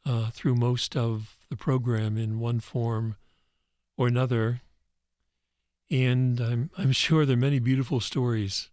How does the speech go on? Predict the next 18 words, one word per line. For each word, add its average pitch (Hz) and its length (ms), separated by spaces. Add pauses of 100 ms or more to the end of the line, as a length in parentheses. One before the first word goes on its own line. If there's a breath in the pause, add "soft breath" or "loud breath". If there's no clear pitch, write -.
(800)
that 123 220
are 117 120
out 110 160
there. 95 240 (100)
People 127 300
are 117 40
listening 120 440
to 117 100
this 117 180
program. 104 580 (1000)
Stories 143 460
of 131 120
love 127 300
that 117 160
you 151 80
can 135 140
tell 120 460
and, 104 240